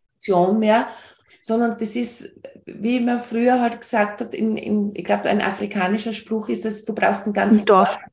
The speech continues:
Speaker 2: Genau.
Speaker 1: um das zu ziehen.
Speaker 2: Ja.
Speaker 1: Also so, ja,
Speaker 2: Ja.
Speaker 1: und dass wir eben alle selber aus dieser Entstressung rauskommen,
Speaker 2: Mhm.
Speaker 1: so viel arbeiten zu müssen um unseren Lebensunterhalt. Also da hängt dann natürlich ganz viel dran.
Speaker 2: Genau.
Speaker 1: So, was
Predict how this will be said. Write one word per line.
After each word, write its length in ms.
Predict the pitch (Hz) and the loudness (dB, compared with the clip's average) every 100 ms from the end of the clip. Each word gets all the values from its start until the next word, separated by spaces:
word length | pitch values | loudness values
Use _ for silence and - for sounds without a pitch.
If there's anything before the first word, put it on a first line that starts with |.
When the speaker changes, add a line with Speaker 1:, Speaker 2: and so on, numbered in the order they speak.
| _ _ _ _ - | _ _ _ _ 8
Speaker 2:
Genau. 300 | 254 226 208 | 10 10 10
Speaker 1:
um 160 | 214 - _ _ | 6 -2 _ _
das 220 | 180 180 | -12 -12
zu 100 | - | -14
ziehen. 360 | - 190 175 175 - _ - | -2 2 2 0 -10 _ 2
Speaker 2:
Ja. 100 | 226 | 2
Speaker 1:
Also 160 | 208 254 - | 4 0 2
so, 320 | 226 233 175 - _ _ - | 8 8 6 0 _ _ 2
ja, 160 | 214 | 6
Speaker 2:
Ja. 120 | 233 | 6
Speaker 1:
und 100 | 202 214 | 4 0
dass 160 | - - | -8 -2
wir 220 | 233 - | 0 4
eben 220 | 208 226 | 2 2
alle 440 | - - 202 254 214 | -2 2 4 6 4
selber 760 | - 208 285 262 170 92 - | 2 4 6 4 2 0 0
aus 180 | 190 - | -2 -4
dieser 380 | 214 214 - - | -6 -2 -2 -2
Entstressung 720 | 202 202 202 185 196 - 226 | -2 -2 -2 0 0 -4 -2
rauskommen, 760 | 196 147 180 - 214 202 220 320 | 2 2 0 -2 -2 2 2 2
Speaker 2:
Mhm. 100 | 220 - 196 190 | 0 0 -6 -14
Speaker 1:
so 60 | 185 | -8
viel 300 | 226 233 247 | -6 -4 -2
arbeiten 480 | - 175 196 208 208 | 2 2 2 0 -4
zu 160 | 208 220 | -4 -2
müssen 360 | 220 208 226 | -2 -4 -4
um 80 | 208 | 0
unseren 260 | 208 202 208 | 0 2 2
Lebensunterhalt. 1000 | 170 180 220 - 190 185 180 170 170 - | 2 2 0 -4 -4 -2 -2 0 0 -2
Also 180 | 185 202 | -8 -6
da 80 | |
hängt 300 | 190 180 196 202 | -4 -4 -6 -6
dann 120 | 196 | -6
natürlich 400 | 185 196 185 - | -6 -6 -8 -6
ganz 240 | 180 196 | -6 -6
viel 200 | - - | -8 -10
dran. 420 | - 170 196 233 _ _ _ | -2 0 0 -4 _ _ _
Speaker 2:
Genau. 340 | 214 202 190 | 2 4 4
Speaker 1:
So, 40 | 190 - | 0 -6
was 140 | - | -18